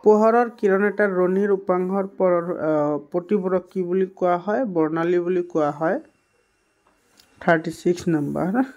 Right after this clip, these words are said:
বিদ্যুৎ প্ৰবাহ জুখিবলৈ ব্যৱহাৰ কৰা সঁজুলিবিধ হ'ল এমিটাৰ। থাৰ্টি ছেভেন নাম্বাৰ, তলৰ কোনটো ৰাশিয়ে বৈদ্যুতিক ক্ষমতা নিৰ্দেশ নকৰে? আই আৰ স্কুৱেৰ।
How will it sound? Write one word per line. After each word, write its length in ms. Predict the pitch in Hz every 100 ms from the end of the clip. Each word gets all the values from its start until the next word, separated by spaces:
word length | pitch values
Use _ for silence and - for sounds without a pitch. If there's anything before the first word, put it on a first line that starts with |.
| - -
বিদ্যুৎ 380 | 156 175 180 220
প্ৰবাহ 280 | 226 220 220
জুখিবলৈ 520 | 196 175 190 180 190
ব্যৱহাৰ 500 | 185 156 160 175 185
কৰা 260 | 185 180 185
সঁজুলিবিধ 680 | 180 160 160 165 165 170 170
হ'ল 220 | 170 175 208 - _ -
এমিটাৰ। 500 | 156 165 160 170 190 - _ _ _ _ _ _ - - - - - _ - - - - - _ _ _ _ _ _ _ _ _ _ _ _ _ _ _ _ -
থাৰ্টি 240 | 180 165 170
ছেভেন 320 | - 170 175 175
নাম্বাৰ, 360 | 147 156 208 269 - -
তলৰ 280 | 185 202 214 214
কোনটো 240 | 202 196 196
ৰাশিয়ে 280 | 202 208 190
বৈদ্যুতিক 480 | 175 165 175 170 190
ক্ষমতা 340 | - 185 185 185
নিৰ্দেশ 340 | 175 170 165 175 175
নকৰে? 360 | 165 180 185 240 262 190 160
আই 100 | 170
আৰ 100 | 160 165 175
স্কুৱেৰ। 340 | - 156 170